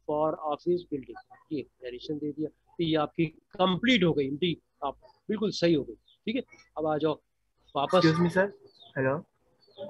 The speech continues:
Speaker 1: हाँ।
Speaker 2: सर, ये मैं पूछना चाह रहा हूँ कि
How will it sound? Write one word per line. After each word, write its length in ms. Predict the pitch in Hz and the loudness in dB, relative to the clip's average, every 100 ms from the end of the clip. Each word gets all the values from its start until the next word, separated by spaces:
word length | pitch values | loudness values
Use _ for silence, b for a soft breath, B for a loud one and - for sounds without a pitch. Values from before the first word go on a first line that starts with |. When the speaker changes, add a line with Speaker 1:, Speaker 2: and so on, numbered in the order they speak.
| 453 440 - - - - - _ _ _ | -12 -16 -18 -20 -20 -20 -20 _ _ _
Speaker 1:
हाँ। 140 | 139 131 - _ _ _ | -12 -12 -16 _ _ _
Speaker 2:
सर, 460 | _ - - 151 165 | _ -20 -2 2 2
ये 240 | 185 180 | 2 -2
मैं 180 | 160 156 | -4 -6
पूछना 360 | 156 147 - 151 | -8 -12 -10 -6
चाह 160 | 151 | -4
रहा 100 | 143 | -4
हूँ 80 | 165 | -6
कि 120 | 175 | -4